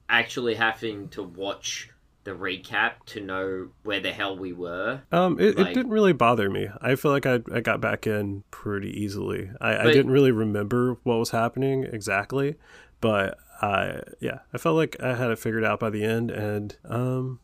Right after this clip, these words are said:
Speaker 2: I don't know, didn't really bother me. I kind of like the time to, like, speculate, like, what's Book gonna do next, you know? How it's gonna go,
Speaker 1: Oh, yeah.
Speaker 2: but
Speaker 1: I mean, they could have done the exact same thing at the end of this episode.
Speaker 2: Yeah, it didn't really bother me.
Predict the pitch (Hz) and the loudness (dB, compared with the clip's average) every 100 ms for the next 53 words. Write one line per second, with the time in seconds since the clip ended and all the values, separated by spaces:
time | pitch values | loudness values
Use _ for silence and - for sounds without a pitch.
0 | _ 190 196 170 - - 185 170 139 123 | _ 2 4 2 0 2 6 6 6 6
1 | 120 123 120 123 160 160 165 127 117 123 | 6 4 2 0 2 4 4 2 4 4
2 | 131 - 120 - 113 117 117 113 104 95 | 2 -2 -4 0 0 0 0 0 0 -2
3 | - 107 104 107 117 120 - - _ _ | -4 -4 0 0 2 0 -2 -10 _ _
4 | _ _ 98 95 95 98 107 107 - 104 | _ _ -2 -2 -2 -6 -2 -2 -4 -2
5 | 107 - - - - 104 98 101 101 104 | -2 -4 -12 -20 -8 -4 -2 -2 -2 -2
6 | 117 - - 123 120 123 123 _ _ _ | -4 -6 -4 0 0 -2 -6 _ _ _
7 | _ _ 107 101 - 104 104 107 104 92 | _ _ -8 -8 -8 -6 -4 -2 -2 -2
8 | 98 95 - - 135 151 147 - 147 143 | -4 -6 -10 -6 2 2 2 -2 -4 -2
9 | 175 156 139 123 120 110 104 101 98 107 | -4 -2 0 0 0 -4 -4 -4 -4 -4
10 | 101 - 95 90 101 92 76 90 90 85 | -4 -6 -8 -8 -10 -8 -10 -8 -10 -10
11 | 82 80 80 90 80 78 76 73 69 - | -10 -12 -12 -12 -12 -14 -12 -12 -14 -18
12 | _ 120 117 107 _ - 262 151 110 101 | _ -2 -2 -4 _ -4 0 2 2 0
13 | 101 95 95 95 | 0 0 0 -4